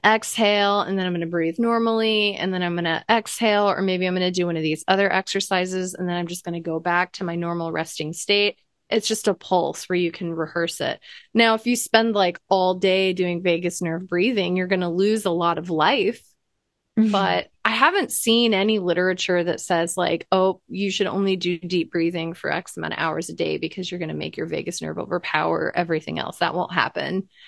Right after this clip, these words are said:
Speaker 2: Right,
Speaker 1: It's
Speaker 2: right.
Speaker 1: Yeah, your brain won't
Speaker 2: Okay.
Speaker 1: let that happen. So if there's danger, there are so many stopgaps that will override vagus nerve. Like, your
Speaker 2: Right.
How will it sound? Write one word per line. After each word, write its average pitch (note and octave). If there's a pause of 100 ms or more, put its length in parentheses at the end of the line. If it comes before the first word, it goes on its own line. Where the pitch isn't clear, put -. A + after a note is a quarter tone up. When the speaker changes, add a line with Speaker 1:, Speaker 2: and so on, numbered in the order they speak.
(100)
Speaker 2:
Right, G3
Speaker 1:
It's -
Speaker 2:
right. E3 (560)
Speaker 1:
Yeah, F#3+ (100)
your B3+
brain D#4
won't C4
Speaker 2:
Okay. A3+
Speaker 1:
let G3+
that F#3
happen. E3
So A#3
if A3+
there's C4+
danger, A3
there A#3
are G#3
so G3+
many F#3+
stopgaps B3
that G#3
will A3
override F3
vagus E3
nerve. - (200)
Like, F#3+
your G3
Speaker 2:
Right. G#3